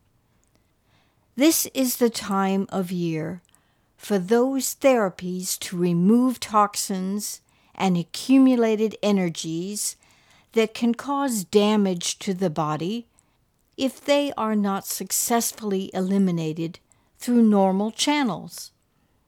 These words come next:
We are seeking to remove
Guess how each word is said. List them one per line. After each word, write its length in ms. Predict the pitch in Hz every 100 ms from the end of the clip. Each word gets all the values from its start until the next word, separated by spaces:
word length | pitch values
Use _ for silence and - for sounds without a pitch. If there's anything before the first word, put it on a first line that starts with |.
| _ _ _ _ _ _ _ _ _ _ _ _ _ _ _
We 260 | 269 302 311
are 260 | 240 233
seeking 720 | 208 - - 269 - 254 233 233
to 240 | - 226
remove 960 | 226 208 180 175 156 156 160 180 -